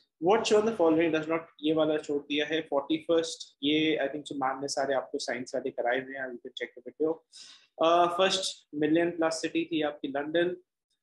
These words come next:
in, अ, राजस्थान, बी डब्ल्यू एच, B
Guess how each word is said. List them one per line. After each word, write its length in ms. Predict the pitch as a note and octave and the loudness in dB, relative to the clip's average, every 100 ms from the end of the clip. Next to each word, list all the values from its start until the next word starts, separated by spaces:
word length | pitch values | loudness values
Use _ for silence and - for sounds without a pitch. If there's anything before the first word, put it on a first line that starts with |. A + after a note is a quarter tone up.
| _ D#3+ | _ -4
in, 140 | D3+ - _ _ _ - | -4 -6 _ _ _ 0
अ, 180 | C#3 C3+ | 2 4
राजस्थान, 560 | C#3 D3 E3 - E3+ D#3+ | 4 4 0 -2 -2 -2
बी 200 | C#3+ D#3 | -2 -2
डब्ल्यू 360 | D3+ D3+ D#3+ | -2 0 0
एच, 220 | D#3+ - - | 0 -2 -4
B 120 | D3 | -2